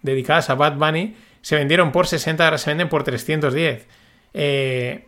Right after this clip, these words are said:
en fin, así hay varias, pues rendimientos de este de cuatrocientos y el setenta por cien. Unas zapatillas, al final,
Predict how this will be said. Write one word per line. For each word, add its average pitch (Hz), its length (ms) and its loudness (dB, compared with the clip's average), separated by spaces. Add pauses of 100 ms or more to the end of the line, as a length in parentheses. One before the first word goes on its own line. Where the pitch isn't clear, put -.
en 147 140 -4
fin, 180 260 0
así - 300 0
hay 165 100 4
varias, 170 480 4
pues - 260 -8
rendimientos 123 480 -2
de 127 300 -2
este 120 260 -6
de 120 120 -6
cuatrocientos 151 800 -4
y 139 100 2
el 120 440 -4
setenta 135 520 -4
por 127 140 -2
cien. 165 300 -2 (520)
Unas 165 200 -2
zapatillas, 139 560 0
al 113 80 -4
final, 143 480 -2